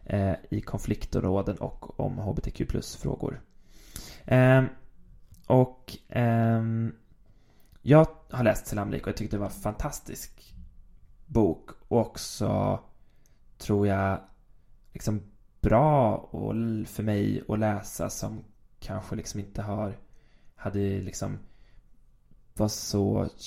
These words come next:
liksom, som på ett intellektuellt plan, rationellt plan, vet om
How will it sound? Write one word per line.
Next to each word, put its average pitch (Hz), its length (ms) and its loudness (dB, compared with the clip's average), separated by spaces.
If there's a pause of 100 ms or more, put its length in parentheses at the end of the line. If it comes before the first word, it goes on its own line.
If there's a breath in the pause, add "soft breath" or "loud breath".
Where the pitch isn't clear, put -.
(300)
liksom, 107 320 -10 (920)
som - 180 -6
på 110 180 2
ett - 140 -2
intellektuellt 120 880 0
plan, 101 520 0 (220)
rationellt 120 460 -2
plan, 107 140 -2
vet 104 140 -4
om 123 340 2